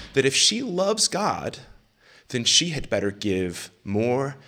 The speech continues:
and more and more. If she wants God to love her, she had better support this building and the people who make their living off of it."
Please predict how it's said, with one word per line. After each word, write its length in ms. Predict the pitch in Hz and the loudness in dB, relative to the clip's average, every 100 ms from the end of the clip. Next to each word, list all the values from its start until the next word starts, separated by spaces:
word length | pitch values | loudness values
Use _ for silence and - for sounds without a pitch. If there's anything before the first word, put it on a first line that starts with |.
| - - | -18 -10
and 200 | 85 82 | -6 -2
more 440 | 92 92 92 95 - _ _ - | 0 0 -2 -8 -18 _ _ -10
and 200 | 92 87 | -8 -6
more. 320 | 82 69 57 | -6 -6 -6
If 120 | 110 | 0
she 200 | - - | 2 2
wants 340 | 214 220 202 - | 0 0 2 2
God 300 | 131 151 147 | 2 2 0
to 100 | 113 | -2
love 320 | 92 147 185 | 0 0 0
her, 400 | - 82 52 - - _ _ _ _ _ _ _ _ _ _ | -4 -4 -6 -10 -16 _ _ _ _ _ _ _ _ _ _
she 240 | - 156 | 0 0
had 180 | 156 - | 2 0
better 220 | 95 82 | 0 0
support 580 | 82 - - 180 - - | 0 0 -2 0 -2 -2
this 160 | 110 - | -4 -4
building 680 | 104 156 185 85 85 151 - - - _ - - - - - | -2 -2 -2 -4 -6 -8 -14 -20 -20 _ -20 -20 -20 -14 -6
and 120 | 127 | -2
the 60 | 131 | -2
people 640 | - 127 - 80 - - _ _ _ _ | -2 -6 -4 -6 -6 -12 _ _ _ _
who 160 | - 117 | -6 -2
make 240 | 98 85 | -2 -2
their 140 | 92 85 | -2 0
living 500 | 90 98 87 82 - _ _ | 0 -2 -4 -8 -16 _ _
off 240 | 87 87 - | -2 -2 -4
of 120 | - | -14
it." 300 | 73 - | -10 -8